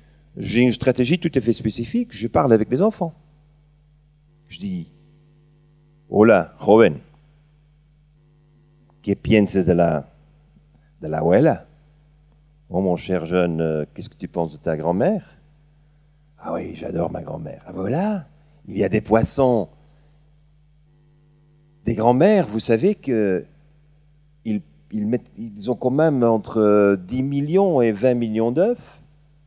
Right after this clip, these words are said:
Et les petites femelles de demi-kilo, elle n'a que trois mille œufs. Ah, j'adore les grand-mères. Ah oui, bien entendu. Les enfants le comprennent immédiatement. On ne peut pas tuer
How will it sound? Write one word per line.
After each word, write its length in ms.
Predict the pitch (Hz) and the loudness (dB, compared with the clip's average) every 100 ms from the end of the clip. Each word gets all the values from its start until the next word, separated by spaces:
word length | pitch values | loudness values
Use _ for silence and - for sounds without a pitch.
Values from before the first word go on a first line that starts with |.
| _ _ _ _ - | _ _ _ _ -4
Et 80 | |
les 100 | 101 | -2
petites 320 | 107 110 117 - | -2 -4 -8 -6
femelles 440 | 113 120 123 117 | -2 2 4 4
de 100 | 101 | 0
demi-kilo, 800 | 92 101 104 - 117 170 233 160 | 0 -2 -4 -4 -2 0 2 0
elle 80 | 117 | -2
n'a 100 | 117 | -4
que 120 | - | -4
trois 220 | - 110 | -6 -6
mille 440 | 113 107 104 95 | -4 -4 -4 -4
œufs. 160 | 165 247 - _ _ _ _ _ _ _ _ | -4 -4 -8 _ _ _ _ _ _ _ _
Ah, 100 | - | -12
j'adore 460 | - 90 90 90 78 | -10 -10 -10 -12 -16
les 80 | |
grand-mères. 440 | 76 82 76 71 71 _ _ _ | -14 -12 -12 -16 -18 _ _ _
Ah 80 | 95 | -4
oui, 120 | 170 | -2
bien 120 | 170 139 | -2 -2
entendu. 420 | 135 156 202 202 - _ _ | -4 -6 -6 -8 -14 _ _
Les 140 | - 147 | 2 4
enfants 240 | 180 214 | 4 2
le 80 | 165 | -2
comprennent 300 | 143 135 135 | -2 -4 -6
immédiatement. 520 | 139 143 156 214 226 - - | -4 -4 -4 -6 -8 -12 -4
On 60 | |
ne 40 | 190 | 0
peut 140 | 311 | 0
pas 200 | 330 320 | 2 2
tuer 480 | 320 151 120 98 - | 2 -4 -2 -2 -6